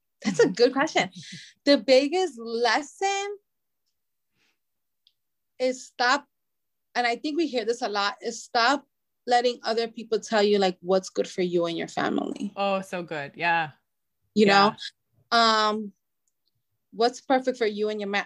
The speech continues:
Speaker 1: I, I know this is not more moms, but, like, what's good for your marriage and what's also how you should be raising your kids. Um,
Speaker 2: Mm-hmm.
Speaker 1: I think that's a big lesson. And for me, it's because I'm a teenage mom. So I had a lot of the older generation trying to tell me, like, what's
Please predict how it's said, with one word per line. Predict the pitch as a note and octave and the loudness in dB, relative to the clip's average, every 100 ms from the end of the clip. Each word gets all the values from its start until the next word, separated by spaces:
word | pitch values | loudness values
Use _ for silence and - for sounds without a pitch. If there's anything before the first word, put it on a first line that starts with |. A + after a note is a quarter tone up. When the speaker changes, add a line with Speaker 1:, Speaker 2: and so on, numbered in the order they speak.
| - | 0
Speaker 1:
I, | B3 A3 | 0 0
I | |
know | A#3 B3 | 0 0
this | C4 C4 | -2 -6
is | G#3+ | -8
not | A3 - | -10 -8
more | A3 A3 A3 | 0 2 4
moms, | A3 B3 - | 2 2 0
but, | A3 | 0
like, | G3+ - _ | 0 -4 _
what's | A#3+ A3+ | -2 -2
good | B3 A#3+ | -2 -2
for | |
your | A3+ G#3 | -2 0
marriage | A#3+ C4 B3 | 0 0 -2
and | A3 | -6
what's | G#3 A3 | -8 -10
also | G#3+ - | -12 -2
how | G3 | 0
you | G#3+ G#3 | 0 -2
should | A3+ G3 | -4 -4
be | G3 F#3+ - _ _ _ G#3 | -6 -6 -14 _ _ _ -4
raising | G3 G#3 G3+ G#3+ G3+ | 2 2 2 2 2
your | G3 | 0
kids. | F#3+ E3 - - - - - | 0 -2 -2 -6 -12 -10 -2
Um, | F#3+ F3+ F3 F3 | 2 2 2 -2
Speaker 2:
Mm-hmm. | C#3+ - F#3 | -6 -8 -2
Speaker 1:
I | |
think | A#3+ A#3+ | 2 2
that's | A#3+ | 4
a | A#3+ | 2
big | G3 G3+ | 4 2
lesson. | G3+ F#3+ A3+ D4+ | 4 2 2 0
And | D4+ | 2
for | B3+ | -2
me, | A#3 B3+ | 0 -2
it's | C4 | -4
because | C4 A#3 | -6 -4
I'm | G#3+ | -4
a | A3 | -6
teenage | - A3+ G#3 F#3+ G#3 | -8 -6 -4 -6 0
mom. | F#3 G#3 F4+ - _ _ - _ | 4 4 4 -2 _ _ -20 _
So | - A#3+ | 2 4
I | G#3+ A#3+ A#3+ | 4 2 -4
had | A3+ A3 | -6 -6
a | |
lot | G#3+ G3 A3+ | -6 -6 -6
of | |
the | A#3 | -8
older | - A3 A3+ | -6 -4 -4
generation | A3 A3+ A3 G3+ A3 B3+ B3+ | -4 -8 -6 -8 -6 -6 -6
trying | B3+ G#3+ | -4 -4
to | G#3 | -4
tell | A3+ G#3+ | -6 -8
me, | A3+ | -6
like, | A3 G3 | -6 -4
what's | G3 G3 | -4 -6